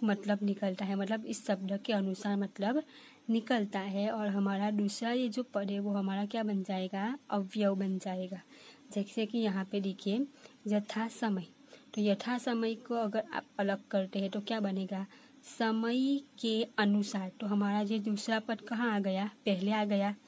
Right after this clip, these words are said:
जब हमने अलग किया तो, तो क्या होगा, यथा का मतलब क्या होगा, अनुसार, तो समय के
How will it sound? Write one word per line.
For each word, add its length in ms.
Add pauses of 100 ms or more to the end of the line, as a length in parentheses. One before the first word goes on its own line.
(280)
जब 120
हमने 240
अलग 200 (140)
किया 180
तो, 220 (360)
तो 80
क्या 180
होगा, 160
यथा 320
का 120
मतलब 360
क्या 120
होगा, 200
अनुसार, 540 (380)
तो 60
समय 500
के 380